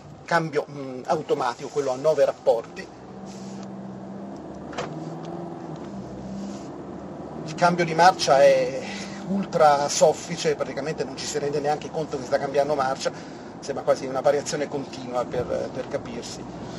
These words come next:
Tutto è assolutamente a portata di mano e diciamo anche che è una macchina dove la visibilità è eccellente. Teniamo presente che per una vettura fuori strada la visibilità è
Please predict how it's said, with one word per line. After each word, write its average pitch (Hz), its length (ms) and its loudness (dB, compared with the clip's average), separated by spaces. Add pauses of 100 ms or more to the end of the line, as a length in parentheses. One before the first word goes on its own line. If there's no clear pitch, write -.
(600)
Tutto - 480 4
è 185 160 10
assolutamente 226 800 4
a 202 60 0
portata 202 480 4
di 185 100 -4
mano 185 400 6
e 226 60 4
diciamo 240 380 8
anche 269 260 6
che - 80 -2
è 185 40 8
una 185 120 8
macchina 233 280 4
dove 180 160 4
la 175 120 12
visibilità 190 560 4
è 180 80 12
eccellente. 175 560 2
Teniamo 277 360 6
presente 202 520 2
che 180 160 -2
per 160 500 8
una 160 360 6
vettura 165 600 6
fuori 202 300 4
strada 120 500 2
la 175 140 8
visibilità 160 800 -4
è 208 200 4